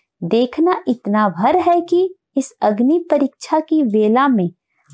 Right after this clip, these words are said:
आपका शरीर, मन और व्यवहार कहीं गड़बड़ाया तो नहीं। ऊंचे काम सदा ऊंचे व्यक्तित्व ही करते हैं,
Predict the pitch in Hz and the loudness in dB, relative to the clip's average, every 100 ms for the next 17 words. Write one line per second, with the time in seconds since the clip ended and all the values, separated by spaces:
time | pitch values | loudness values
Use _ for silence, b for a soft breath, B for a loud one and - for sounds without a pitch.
0 | 147 269 285 - 339 330 - 226 233 180 | -2 -2 -2 0 0 0 0 0 2 0
1 | 151 _ _ _ - 214 254 294 202 - | -4 _ _ _ -6 0 2 2 -2 -6
2 | _ - 277 247 214 196 165 208 190 175 | _ -2 0 2 0 0 0 -2 0 -4
3 | _ _ _ 240 240 311 226 208 196 196 | _ _ _ 0 2 2 2 2 0 0
4 | 190 190 240 302 - 330 330 349 254 160 | 2 2 2 0 0 0 2 2 0 -4
5 | _ _ _ _ _ _ _ _ _ - | _ _ _ _ _ _ _ _ _ -2
6 | 226 240 339 359 359 262 285 - 226 214 | 0 0 0 -2 0 0 0 -2 -4 0
7 | 247 - - 190 - 277 247 233 233 _ | -2 -4 -6 -6 -2 -2 0 -2 -2 _
8 | _ 285 285 302 302 285 277 - 339 339 | _ -2 0 0 0 -2 -2 -2 -2 -2
9 | 180 | -8